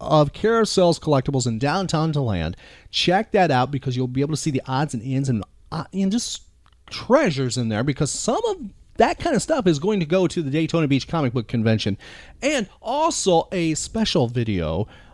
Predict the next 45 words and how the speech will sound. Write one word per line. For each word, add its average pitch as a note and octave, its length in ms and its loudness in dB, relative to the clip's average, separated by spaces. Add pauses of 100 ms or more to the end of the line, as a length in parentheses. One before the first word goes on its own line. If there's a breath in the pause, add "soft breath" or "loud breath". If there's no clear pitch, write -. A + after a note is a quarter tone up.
(120 loud breath)
of C3+ 400 2
the C3 320 2
owner. B2+ 380 2 (160)
There's C3 240 -4
a C3 40 -10
couple C3 280 0
of F2 80 -2
them F2+ 120 0
I F2+ 100 0
have F#2+ 240 -2
there, F2+ 180 -2
of A2+ 180 -2
Jim C#3 220 0
Cara. A2 320 0 (320 loud breath)
He's D#3 400 0
the F3+ 160 2
vendor B2 520 6
who D3+ 140 0
will F3+ 300 8
be G3+ 440 2
at D3+ 320 2 (360 soft breath)
the C3 80 6
Daytona C3+ 400 6
Beach B2+ 240 0
Comic D3+ 260 0
Book C3 140 -2
Convention. A2+ 480 0 (400 loud breath)
And B2+ 420 0
just, E3+ 280 2
you E3 80 2
know, C#3+ 160 0
I'm D#3 80 0
gonna D3+ 60 0
let G#3 180 0
the C#3 100 0
videos G3 720 4
speak - 360 -2
for A3+ 120 0
themselves. C3 640 0 (220 soft breath)
Watch D#3 560 2
those A3 280 6
videos F#3 560 6 (260)
and D#3 160 2
then E3 140 2
go, C3 240 2